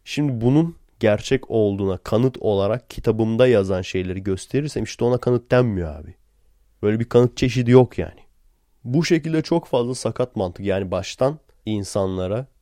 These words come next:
sorgulayıcı ve bilimsel düşünce sistemini öğretmezsen ondan sonra çok zor. Demiştim ya daha önceden, ben başta olsam yani diktatör yetkileri olacak bende, tamam mı? Astığın astık, kestiğin kestik.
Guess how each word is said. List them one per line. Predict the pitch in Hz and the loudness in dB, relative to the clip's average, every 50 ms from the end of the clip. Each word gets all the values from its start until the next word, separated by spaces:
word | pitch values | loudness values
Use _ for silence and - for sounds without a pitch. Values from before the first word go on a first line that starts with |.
| _ _ | _ _
sorgulayıcı | _ - - - 110 107 104 101 113 110 107 104 107 104 98 101 110 120 127 - _ _ _ _ _ | _ -12 -4 -2 0 0 0 0 0 0 0 0 0 -2 -4 -4 -6 -8 -8 -10 _ _ _ _ _
ve | 104 107 104 101 | -6 -6 -4 -4
bilimsel | 104 98 98 98 98 - - - 104 107 127 - _ _ _ _ _ | -4 -4 -4 -4 -6 -6 -4 -2 -2 -2 -2 -6 _ _ _ _ _
düşünce | 104 107 - - - 101 98 101 101 101 110 117 120 120 - _ _ _ _ _ | -10 -10 -8 -8 -8 -6 -6 -6 -4 -2 0 0 0 -2 -6 _ _ _ _ _
sistemini | - - - - 113 107 - - - 117 107 101 92 95 98 117 120 _ _ _ _ _ _ _ _ | -16 -12 -10 -10 -8 -10 -10 -8 -6 -4 -4 -4 -4 -6 -6 -8 -10 _ _ _ _ _ _ _ _
öğretmezsen | - 104 101 101 107 110 - - 113 123 139 - - - - 85 107 123 - _ _ _ _ _ _ _ - | -6 -4 -2 -2 -2 -4 -4 -4 -2 -2 -2 -4 -6 -8 -10 -10 -10 -12 -18 _ _ _ _ _ _ _ -8
ondan | 107 101 101 110 110 | -6 -4 -4 -4 -4
sonra | 107 - 110 104 | -4 -4 -6 -6
çok | - - 104 98 92 | -4 -6 -8 -8 -8
zor. | 90 80 80 - _ _ _ _ - _ _ _ - | -12 -18 -18 -20 _ _ _ _ -20 _ _ _ -16
Demiştim | 110 107 104 113 135 147 160 151 - - 196 185 | -14 -4 4 4 6 6 6 2 0 -4 0 2
ya | 165 131 | 4 4
daha | 110 104 98 92 | 6 4 4 2
önceden, | 95 90 92 85 87 90 98 98 | 0 -2 -4 -6 -6 -6 0 2
ben | 127 147 175 185 180 - - - _ _ _ _ _ | 4 4 4 0 -4 -12 -20 -20 _ _ _ _ _
başta | 101 98 98 95 98 - - - - 165 | -4 0 0 0 0 -2 -4 2 4 4
olsam | 147 127 110 98 92 - 104 107 110 101 | 6 6 4 2 0 -2 -4 -2 -2 0
yani | 98 95 92 95 104 - _ _ _ _ _ _ - 113 | 0 0 0 -2 -4 -8 _ _ _ _ _ _ -10 -8
diktatör | 120 139 - - - 175 165 - 208 202 202 | -8 -8 -6 -2 0 0 6 8 8 8 8
yetkileri | 185 165 156 147 - - - - 160 156 151 | 6 2 0 0 -2 -6 -6 -4 -2 2 4
olacak | 156 139 120 113 101 95 87 - | 4 4 4 2 0 -4 -6 -6
bende, | - 87 85 82 | -8 -8 -8 -8
tamam | - - 143 170 160 123 | -6 -6 -6 -6 -6 -8
mı? | 90 85 82 - _ _ _ _ _ _ _ _ _ _ _ _ _ | -12 -14 -16 -18 _ _ _ _ _ _ _ _ _ _ _ _ _
Astığın | - 123 131 - - - 160 160 151 | 2 2 2 0 0 0 2 4 4
astık, | 143 135 131 - - 147 - | 4 4 2 0 -6 -12 -8
kestiğin | - - 120 113 - - 131 131 120 | -4 -4 -4 -4 -6 -6 -6 -6 -4
kestik. | - 120 107 - - - 90 - - _ | -4 -4 -4 -4 -8 -10 -12 -12 -16 _